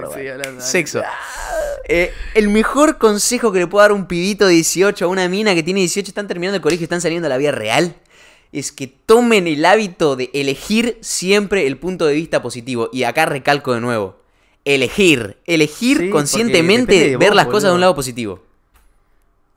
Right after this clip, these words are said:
Speaker 2: Es un concepto. Ya vamos a hacer un capítulo de la filosofía estoica.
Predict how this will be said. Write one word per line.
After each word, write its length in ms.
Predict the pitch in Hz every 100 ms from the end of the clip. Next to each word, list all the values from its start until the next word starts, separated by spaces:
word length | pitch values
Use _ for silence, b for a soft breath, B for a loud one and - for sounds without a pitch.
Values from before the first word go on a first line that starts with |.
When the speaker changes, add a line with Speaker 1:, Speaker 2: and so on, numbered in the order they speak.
| _
Speaker 2:
Es 140 | 139 165
un 100 | 151
concepto. 600 | 127 151 160 160 120 - -
Ya 120 | 180
vamos 80 | 175
a 20 |
hacer 80 | 160
un 60 | 139
capítulo 320 | 131 143 131
de 60 | 117
la 80 |
filosofía 480 | 113 120 113 110 131
estoica. 500 | 113 123 117 104 113